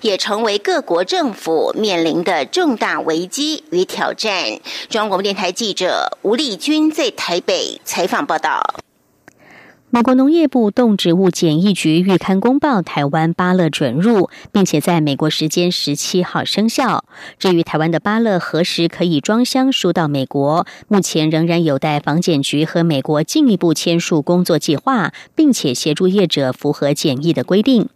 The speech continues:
Speaker 2: 防检局今天表示，工作计划文稿双方已经写好，下周就会安排签署。农粮署则表示，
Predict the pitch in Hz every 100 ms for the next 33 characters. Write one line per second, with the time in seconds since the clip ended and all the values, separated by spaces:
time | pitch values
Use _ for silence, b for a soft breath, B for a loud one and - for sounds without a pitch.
0 | _ B B B B - 185 180 151 156
1 | 156 180 196 165 131 - 190 165 B B
2 | 196 196 180 165 180 165 160 147 175 180
3 | 139 135 190 196 214 220 151 - 202 -
4 | 202 - 160 123 b - 311 240 185 185
5 | - 175 160 147 165 - 127 - 180 196
6 | 233 185 - b b b b 180 175 196
7 | - 139 - 170 120 - 202 165